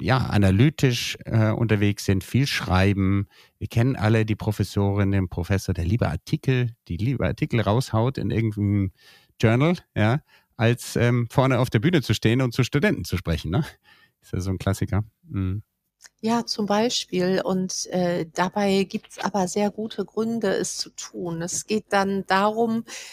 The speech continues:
Speaker 2: n-, Gründe zu finden, die meine Story verändern, so dass ich nicht sag,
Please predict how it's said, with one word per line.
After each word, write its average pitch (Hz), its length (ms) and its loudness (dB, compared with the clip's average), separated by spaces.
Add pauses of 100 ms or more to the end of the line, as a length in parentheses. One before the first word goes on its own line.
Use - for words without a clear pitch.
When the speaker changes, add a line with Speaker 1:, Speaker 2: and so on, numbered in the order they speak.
(140)
Speaker 2:
n-, 214 360 -4
Gründe 247 400 0
zu - 200 -4
finden, 226 460 -2
die 208 320 0
meine 214 340 2
Story 220 420 0
verändern, 214 800 2
so 208 180 -2
dass 214 240 0
ich - 220 -6
nicht 233 260 -2
sag, 202 440 2